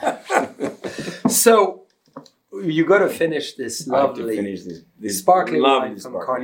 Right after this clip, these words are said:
Speaker 2: Carneros because we're gonna try Napa Cab. You talked about diversity, uh, George. We've been very fortunately friends over two decades. And I know George's history, and I've asked him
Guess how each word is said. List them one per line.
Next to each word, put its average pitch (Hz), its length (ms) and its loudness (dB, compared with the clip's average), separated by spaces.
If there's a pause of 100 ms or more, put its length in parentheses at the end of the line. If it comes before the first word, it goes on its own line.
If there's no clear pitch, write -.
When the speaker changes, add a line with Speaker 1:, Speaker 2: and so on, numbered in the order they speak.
Speaker 2:
Carneros 127 320 0
because 120 300 -12
we're 139 80 -8
gonna 120 160 -8
try 110 240 -8
Napa 107 320 -8
Cab. 107 380 -2 (680)
You 175 160 2
talked 254 300 6
about 160 320 4
diversity, 131 920 -6 (680)
uh, 120 320 -2
George. 135 460 6
We've 160 320 0
been 139 460 0 (560)
very 151 480 6 (120)
fortunately 107 800 -8
friends 117 500 -8 (140)
over 110 480 -6 (140)
two 143 180 -6
decades. - 840 -8 (680)
And 120 180 2
I 139 120 6
know 156 180 -2
George's 131 580 -6 (140)
history, 135 560 -4
and 107 100 -6
I've 104 140 -4
asked 160 360 0
him - 200 -14